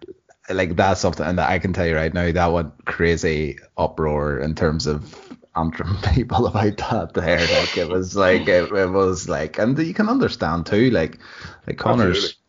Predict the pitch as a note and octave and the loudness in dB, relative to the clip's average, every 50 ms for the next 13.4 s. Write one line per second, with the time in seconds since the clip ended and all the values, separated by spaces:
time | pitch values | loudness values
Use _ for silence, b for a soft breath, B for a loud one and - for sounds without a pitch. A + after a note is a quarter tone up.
0 | _ _ _ _ - - - B2 B2+ B2+ B2 A2 F#2+ - - F2+ F2 E2+ E2+ E2 | _ _ _ _ -6 0 2 4 6 6 6 6 4 4 2 2 0 0 -2 -2
1 | D#2 F2 D#2+ D#2+ D#2 D2+ D2+ D2 C#2+ - - - F2 E2 D#2+ - F#2+ F2 D#2+ - | -2 -2 -2 0 -2 -2 -4 -8 -10 -12 -8 -6 -4 -4 -4 -2 -2 -2 -2 -2
2 | D#2+ D#2+ E2+ E2 F2 E2 - - E2 D#2+ D2+ D2 - - F#2+ F2+ F2 D#2 G2+ G#2 | -2 -2 0 -2 -2 -2 -2 0 0 0 0 0 -2 -2 0 0 0 -2 -4 -6
3 | - - - _ _ _ _ _ _ _ _ - - - - - B B B B | -10 -12 -14 _ _ _ _ _ _ _ _ -20 -20 -18 -20 -20 B B B B
4 | B - - G2+ F#2+ F#2+ F#2 E2+ E2+ E2 D#2+ E2+ F2 E2+ - - F2+ E2+ E2 E2 | B -4 -2 -2 2 2 2 2 2 0 0 0 -2 -2 -2 -2 -2 0 0 0
5 | D#2+ - F#2+ E2+ D#2+ E2 D#2+ D#2+ - - G#2 F2+ D2 D#2 D#2+ D#2+ D2 C#2 D#2+ E2 | -2 -2 -2 -2 0 0 -2 -2 -2 0 0 2 2 2 2 0 0 0 -2 -2
6 | E2 D#2 - - F2+ D#2 D2+ D2+ D#2 E2+ F2 E2+ E2+ - E2+ D2+ D2+ D2+ D#2 D2+ | -2 -2 -2 -2 -2 -2 -2 0 0 0 0 0 0 0 0 0 2 2 0 0
7 | - - - - E2+ D#2 - - - - - - D#2 E2+ D2+ D#2 D#2 E2+ F2+ - | -2 -6 -2 0 0 0 0 -2 -8 -12 -8 -4 0 0 2 2 4 4 2 2
8 | - - - - D2+ C#2 D2 D2 - C2+ C#2+ - - F2 D#2+ D#2 D2+ D2+ D2+ D2+ | 0 -2 -2 -2 -2 -2 -2 -2 0 -2 -2 0 0 2 2 4 4 4 2 2
9 | D2+ D2+ - - D#2+ D2 D2 D2 D2 C#2 C2+ - - D#2 D#2 D#2 E2 D#2+ F#2+ F2 | 0 -2 -2 -2 -2 -2 -2 -2 -4 -4 -4 -6 -6 -4 -2 -2 -2 0 0 0
10 | E2 - - F2 F2 - - - F2 E2+ E2+ E2 F2 E2+ D#2 C#2+ - - _ _ | 0 -2 -6 -8 -6 -2 0 2 2 2 2 0 0 -2 -4 -4 -8 -14 _ _
11 | - - G2 F2 E2 - - _ B B B B B B B B B - F2 - | -2 0 0 0 0 -6 -14 _ B B B B B B B B B -10 -8 -8
12 | - - - G#2 F#2 F2+ G2+ F#2+ G2 D#2 D#2 - - - - - C#2+ - - - | -8 -4 -2 0 0 2 2 2 2 2 0 -2 -4 -6 -4 -2 -2 -2 -2 -2
13 | - F2+ E2+ E2 D#2 D#2+ - - | -2 0 0 2 0 0 -2 -4